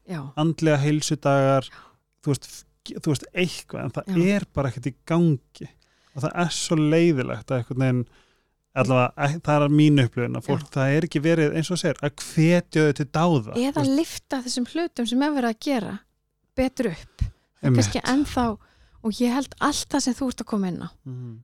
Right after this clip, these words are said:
Speaker 1: Þetta er eitthvað sem að, sko, gleðin kemur svo mikið að því að skipuleggja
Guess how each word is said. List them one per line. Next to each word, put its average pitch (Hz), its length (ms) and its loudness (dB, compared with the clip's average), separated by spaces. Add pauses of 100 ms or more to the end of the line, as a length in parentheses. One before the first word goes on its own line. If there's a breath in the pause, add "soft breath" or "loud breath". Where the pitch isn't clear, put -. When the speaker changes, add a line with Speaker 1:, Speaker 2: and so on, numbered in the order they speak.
Speaker 1:
Þetta - 340 -4
er 254 120 -2
eitthvað - 180 -8
sem 214 220 0
að, 202 220 -4 (380)
sko, - 240 -4 (520)
gleðin 214 800 0
kemur 247 300 4
svo 240 100 2
mikið 233 380 2
að 220 220 -2
því 220 100 0
að 175 240 -4
skipuleggja 190 880 -2